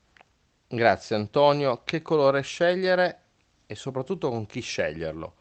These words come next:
Con chi sceglierlo? Con i condomini. E in-, e fra quali colori dipende dalla normativa. In alcuni comuni sono previsti dei piani del colore molto specifici, edificio per edificio.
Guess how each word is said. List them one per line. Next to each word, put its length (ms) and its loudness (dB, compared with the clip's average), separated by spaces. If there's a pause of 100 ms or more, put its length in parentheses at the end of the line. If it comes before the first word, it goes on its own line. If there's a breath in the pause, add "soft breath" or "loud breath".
(460 soft breath)
Con 180 0
chi 140 -6
sceglierlo? 600 0
Con 200 2
i 80 0
condomini. 760 -4 (560 soft breath)
E 280 -4
in-, 240 -2
e 160 -6
fra 180 -2
quali 300 0
colori 520 2
dipende 480 -2
dalla 220 2
normativa. 680 -8 (360 soft breath)
In 80 0
alcuni 400 -2
comuni 480 0
sono 240 -6
previsti 480 -6
dei 140 -4
piani 260 -4
del 140 -4
colore 480 2
molto 320 0
specifici, 880 -8
edificio 540 -6
per 180 -4
edificio. 580 -8